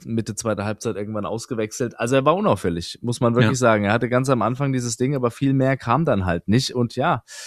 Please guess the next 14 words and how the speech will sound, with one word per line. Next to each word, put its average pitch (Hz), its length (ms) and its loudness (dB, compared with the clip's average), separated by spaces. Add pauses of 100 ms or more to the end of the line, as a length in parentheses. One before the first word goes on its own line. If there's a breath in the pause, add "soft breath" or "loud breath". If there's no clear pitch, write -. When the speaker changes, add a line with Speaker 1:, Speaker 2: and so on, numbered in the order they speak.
(440 loud breath)
Speaker 1:
vor 131 540 4
dem 131 180 4
Hintergrund 127 380 4
so 117 80 4
einer 131 160 8
Leistung 131 400 4
kann 135 160 2
man 131 120 4
dann 131 160 4
halt 127 200 2
auch 131 160 2
schon 135 200 0
wieder 127 240 4
verstehen, 135 480 4